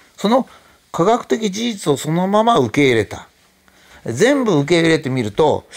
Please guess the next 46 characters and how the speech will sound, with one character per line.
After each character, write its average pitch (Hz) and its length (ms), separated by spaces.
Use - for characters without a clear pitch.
自 165 120
分 302 100
た 214 100
ち 170 100
に 147 60
は 131 140
足 - 160
り 233 60
な 294 140
い 285 60
と 262 80
こ - 80
ろ 185 80
が 143 100
あ 156 60
る 135 80
な 147 140
っ 160 80
て - 60
こ 120 80
と 120 80
は 107 60
気 139 120
が 139 100
つ 135 100
い 139 60
た 92 80
わ 85 60
け 87 80
で 87 80
す - 100
ね。 151 240
あ、 170 160
そ 165 180
れ 202 120
は 196 160
ね、 170 180
自 143 300
然、 220 420
や 160 120
っ - 20
ぱ 196 80
り - 60
自 170 220
然 247 280
が 247 260